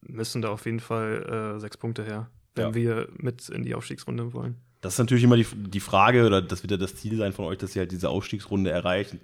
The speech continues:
Speaker 2: Wie es dann weitergeht, wird man natürlich sehen, wenn das Ganze nochmal zusammengemischt wird, sag ich mal. Aber,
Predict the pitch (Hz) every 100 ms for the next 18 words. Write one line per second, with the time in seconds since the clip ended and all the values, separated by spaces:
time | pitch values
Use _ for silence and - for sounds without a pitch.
0 | _ 92 95 101 107 104 107 98 98 98
1 | 98 95 104 98 98 117 104 101 104 98
2 | 98 98 95 98 101 110 107 110 117 113
3 | 104 110 98 107 104 98 90 90